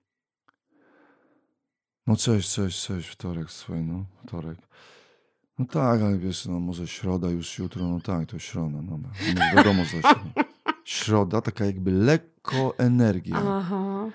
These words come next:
Speaker 1: Środa, no, no. No to czwartek jutro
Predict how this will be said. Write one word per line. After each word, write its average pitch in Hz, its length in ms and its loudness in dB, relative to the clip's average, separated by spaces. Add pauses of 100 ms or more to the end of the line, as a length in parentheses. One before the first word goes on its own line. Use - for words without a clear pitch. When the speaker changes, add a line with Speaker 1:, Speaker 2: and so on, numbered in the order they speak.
(840)
Speaker 1:
Środa, 120 480 2 (360)
no, 107 520 -2 (260)
no. 127 400 4 (600)
No 104 60 0
to 107 140 -2
czwartek 139 560 2
jutro 92 460 -6